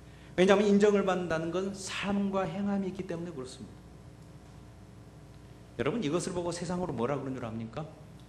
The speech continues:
크레딧이라고 얘기합니다. 이렇게 소중하게 싼 크레딧을 가지고 바나바는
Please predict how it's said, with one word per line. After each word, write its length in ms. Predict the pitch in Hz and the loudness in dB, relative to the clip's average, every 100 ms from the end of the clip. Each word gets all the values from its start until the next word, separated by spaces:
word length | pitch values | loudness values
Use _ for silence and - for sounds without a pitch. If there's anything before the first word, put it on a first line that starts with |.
| - - | -20 -16
크레딧이라고 920 | - - 175 165 147 - 131 104 104 95 | -14 -8 -6 -4 -6 -6 -6 -6 -8 -10
얘기합니다. 420 | 98 - - - - - - - - - - - - - - - - - - - - - - - - - - - - - - - - - - - - | -12 -14 -16 -18 -20 -20 -18 -20 -20 -20 -20 -20 -20 -20 -20 -20 -20 -20 -20 -20 -20 -20 -20 -20 -20 -20 -20 -20 -20 -20 -20 -20 -20 -20 -20 -20 0
이렇게 260 | 131 131 151 | 0 0 -4
소중하게 680 | - - 175 175 175 160 156 | -4 -4 -4 -2 -4 -4 -6
싼 320 | 170 151 139 - | -6 -8 -10 -12
크레딧을 680 | - 208 190 185 - 147 | -10 -6 -6 -6 -10 -10
가지고 500 | 127 104 - 123 135 - - - - - - - - - - - | -10 -12 -10 -10 -10 -12 -18 -20 -20 -20 -20 -20 -20 -20 -18 -8
바나바는 540 | 131 131 123 117 | -2 0 0 -2